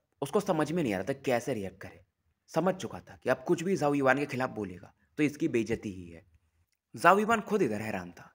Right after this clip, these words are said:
इस पनिशमेंट रॉड के पावर को देखकर। हालांकि ज़ाओ युवान, इसका हाथ भी इंजर्ड हो चुका था, जिस हाथ में इसने पनिशमेंट रॉड को पकड़ा था। हालांकि ज़ाओ युवान वीक फील करता है, पर दिखाता नहीं, क्योंकि यहाँ पर अभी भी बहुत सारे एविल बीस्ट वगैरह थे।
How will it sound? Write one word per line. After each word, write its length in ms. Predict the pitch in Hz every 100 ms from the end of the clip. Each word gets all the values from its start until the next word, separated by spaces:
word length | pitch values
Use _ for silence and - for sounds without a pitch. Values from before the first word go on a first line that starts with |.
| _
इस 180 | 120 -
पनिशमेंट 580 | - 170 175 196 185
रॉड 200 | 113 107
के 80 | -
पावर 360 | 147 107 98 107
को 120 | 107
देखकर। 340 | 95 90 - - _ _ _ _ _
हालांकि 280 | 113 139 160
ज़ाओ 240 | 127 131
युवान, 300 | 131 - - -
इसका 240 | - 165
हाथ 180 | 143 160
भी 160 | 151 180
इंजर्ड 440 | 147 143 131 127
हो 60 | 107
चुका 240 | 101 85
था, 240 | - - _
जिस 180 | 120 123
हाथ 220 | 107 135 131
में 240 | 95 80 _ _ _ _
इसने 220 | 117 143
पनिशमेंट 460 | 156 135 123 156 131
रॉड 180 | 104 95
को 100 | 127
पकड़ा 320 | 107 98 90
था। 260 | - - _ _ _ -
हालांकि 260 | 110 156
ज़ाओ 220 | 147 156
युवान 240 | 175 196 160
वीक 200 | 170 -
फील 220 | 156 151
करता 320 | - - -
है, 160 | - _ -
पर 100 | 143
दिखाता 460 | 156 127 117 98
नहीं, 120 | 87 85 _ _
क्योंकि 180 | 120 147
यहाँ 160 | 143
पर 100 | 127
अभी 240 | 147 113 151
भी 100 | 185
बहुत 300 | 113 117 -
सारे 220 | 101 92 _ -
एविल 240 | 117 131
बीस्ट 260 | 127 131 110
वगैरह 240 | 98 95
थे। 200 | 92 -